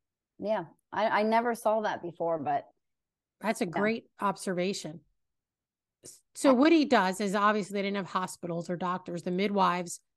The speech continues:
Speaker 2: delivered the babies, and it was the Jewish midwives, the Israelite midwives delivered the Jewish babies. So he told them, "Kill the boys and let the girls live." Well, they don't do it. They,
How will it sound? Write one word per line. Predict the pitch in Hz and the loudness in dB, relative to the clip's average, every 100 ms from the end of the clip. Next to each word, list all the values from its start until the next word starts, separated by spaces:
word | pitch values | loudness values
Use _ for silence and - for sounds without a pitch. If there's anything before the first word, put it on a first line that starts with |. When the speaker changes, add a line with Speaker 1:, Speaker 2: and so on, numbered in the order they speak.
| - | -4
Speaker 2:
delivered | 214 190 185 185 175 - - | 0 2 2 2 0 -6 -6
the | |
babies, | 180 214 185 160 | 0 2 2 -2
and | 175 | -4
it | 180 | -4
was | 180 | -4
the | 180 185 180 _ _ _ | -4 -4 -6 _ _ _
Jewish | - 196 240 247 | 0 4 4 4
midwives, | 240 208 185 170 180 | 2 4 0 -2 -4
the | 180 | -4
Israelite | 180 220 214 220 | -2 0 0 0
midwives | 190 190 180 170 170 175 - _ _ _ - | -4 -6 -6 -6 -6 -10 -16 _ _ _ -4
delivered | 214 202 185 196 | 0 2 2 -2
the | 185 | -2
Jewish | 175 180 175 | 0 0 0
babies. | - 247 196 185 - _ _ _ | 2 2 2 -2 -8 _ _ _
So | - 233 | 0 4
he | 247 | 4
told | 254 294 330 269 | 4 6 6 6
them, | 202 185 196 _ | 4 0 -6 _
"Kill | - 254 262 | 0 4 6
the | |
boys | 269 208 185 220 - _ _ _ _ _ | 4 4 2 -2 -10 _ _ _ _ _
and | 220 208 202 202 - - | -2 0 0 -2 -6 -4
let | 202 190 | -2 -2
the | 180 | -2
girls | 185 170 175 196 | 0 0 -2 2
live." | 254 165 - _ _ _ _ _ _ _ | 2 2 -2 _ _ _ _ _ _ _
Well, | 220 214 190 208 _ _ _ _ | 0 2 2 -2 _ _ _ _
they | 208 | 0
don't | 185 247 269 269 | 4 4 4 2
do | 180 151 | -6 -6
it. | - _ _ _ _ | -10 _ _ _ _
They, | 202 185 190 | -2 0 -2